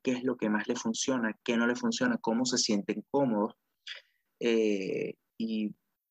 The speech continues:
de forma tal que se vayan sintiendo y traten de hacerlo lo más real posible. Lo más real posible es, eh, traten de,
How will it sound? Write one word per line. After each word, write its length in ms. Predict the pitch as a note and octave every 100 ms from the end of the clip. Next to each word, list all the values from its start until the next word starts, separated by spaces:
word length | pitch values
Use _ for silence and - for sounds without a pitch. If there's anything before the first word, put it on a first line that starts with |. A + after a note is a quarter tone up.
| _
de 160 | A2 G#2+
forma 260 | A2+ B2+
tal 200 | D3+ F3
que 80 | F3
se 100 | C3+
vayan 180 | A#2+ D3
sintiendo 680 | - A2+ - G#2+ A2 D3 -
y 120 | C3+
traten 300 | C3 C3+ F3
de 80 | D3+
hacerlo 420 | - B2+ D#3 -
lo 220 | A#2+ A2
más 240 | A2 A#2+ -
real 300 | C#3 B2+ A#2+
posible. 420 | B2+ - F2 - - _ _ _ -
Lo 100 | G#2
más 180 | A2+ -
real 200 | D3+ D3+
posible 600 | D#3 - D#2 D3+ C3 D3+
es, 220 | D#3+ - _ _ _ _
eh, 380 | A#2 A2+ G#2+ G#2
traten 440 | - A2+ G#2 C3+ C3+
de, 360 | C3 D3 E3